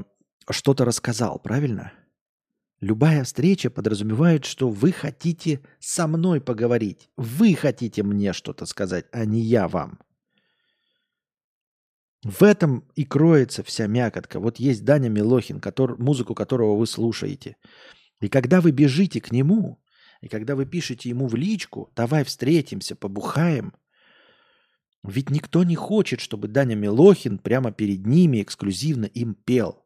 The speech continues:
Нет. В жизни с ним хотят встретиться для того, чтобы ему налить в уши своё говно. А я думаю, встречаются, чтобы совместно бухнуть. Под совместным буханием,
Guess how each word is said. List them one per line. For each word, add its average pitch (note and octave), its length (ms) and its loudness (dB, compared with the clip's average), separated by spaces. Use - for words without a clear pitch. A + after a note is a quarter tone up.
Нет. A2 520 -2
В G2+ 520 -12
жизни E3 460 4
с - 140 -4
ним E3 160 4
хотят D3 280 0
встретиться D#3+ 440 -4
для A#2+ 120 -4
того, D3+ 280 0
чтобы D#3 420 -2
ему E3+ 800 2
налить C#3 440 0
в G#2+ 160 -6
уши A3 420 -2
своё D#3 480 -2
говно. E3 640 2
А G2 100 -8
я D3+ 120 0
думаю, D3 280 -2
встречаются, C3+ 480 -4
чтобы A#2+ 240 -4
совместно A#2+ 440 -6
бухнуть. A#2 400 -8
Под - 160 -6
совместным E3+ 560 0
буханием, D#3+ 600 0